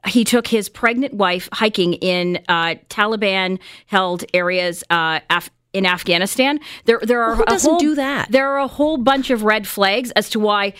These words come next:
Speaker 1: there should have been
Speaker 2: Yeah.
Speaker 1: absolutely no way he should have been anywhere near the vicinity of Parliament Hill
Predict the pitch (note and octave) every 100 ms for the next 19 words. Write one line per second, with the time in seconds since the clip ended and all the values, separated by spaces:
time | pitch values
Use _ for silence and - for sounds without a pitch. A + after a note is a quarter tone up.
0 | - - G3+ G#3+ A3 - A3 G3 G#3 G3+
1 | - G#3+ A3+ - A3+ G#3+ G#3 A3 A#3 A3
2 | G#3+ G3+ G3+ F#3 F#3+ F#3+ F#3+ F#3 F#3 F#3
3 | F3 D#3+ - A#3+ A#3+ G3+ F#3+ - F3+ F3+
4 | F3 F#3 F3